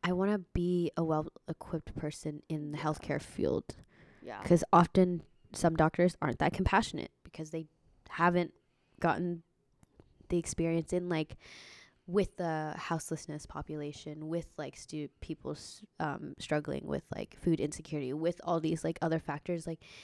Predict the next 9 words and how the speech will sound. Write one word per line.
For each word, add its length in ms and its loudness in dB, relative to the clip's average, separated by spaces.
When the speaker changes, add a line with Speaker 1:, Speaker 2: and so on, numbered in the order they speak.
Speaker 1:
yeah, 240 -8
if 160 -4
someone's 360 -4
just 320 -6
so 300 4
honed, 380 -2
which 240 12
is 260 12
unfortunate 840 12